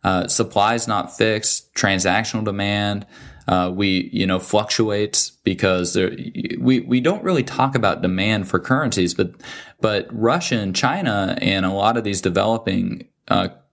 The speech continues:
countries are, are doing swap agreements now, and that's decreasing demand for dollars. So there's supply of dollars, but there's also demand for dollars. It's the same with Bitcoin. And so the only variable we have changing is speculative demand.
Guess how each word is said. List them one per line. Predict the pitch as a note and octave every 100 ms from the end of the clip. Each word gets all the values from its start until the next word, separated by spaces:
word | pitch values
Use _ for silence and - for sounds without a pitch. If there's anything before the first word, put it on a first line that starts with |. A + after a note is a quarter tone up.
| -
countries | D3 F3+ A2+ G2
are, | G2 F2 -
are | - G2 F#2
doing | F2+ G#2+ F#2
swap | - C#3 F3 C#3
agreements | F2 E2+ D#2 D#2+ -
now, | D2+ A#1+ - - - - -
and | G#2
that's | A#2+ D3+
decreasing | - C3 C3+ B2+ A#2+ A2+ F#2
demand | - F#2+ G2+ B2+ E3 C3+ G2 F2+
for | - E2+
dollars. | F2 E2+ - - - - -
So | - A2
there's | G#2 -
supply | F#2+ - B2+ G3 A3
of |
dollars, | A2 F#2 F2+ F2+
but | F#2+
there's | F#2+ G2+
also | G#2 A2
demand | F#2+ F#2 F#2+ B2+ C#3+
for | C3+
dollars. | F#2 F2+ - -
It's | - -
the | C3+
same | E3 F#3
with | C3+
Bitcoin. | - C#3+ - - - - - - -
And | -
so | A#2 C#3+
the | A#2+ -
only | A#2 D#3 F#3+ E3+ C3+
variable | A#2+ C3+ A#2+ G2+ F#2+
we | G2
have | A2 G#2+
changing | - A2+ D3 A2+ F#2 F#2+
is | F#2
speculative | - A2+ B2 G#2 F#2 F2
demand. | F2+ G#2+ F#2 - -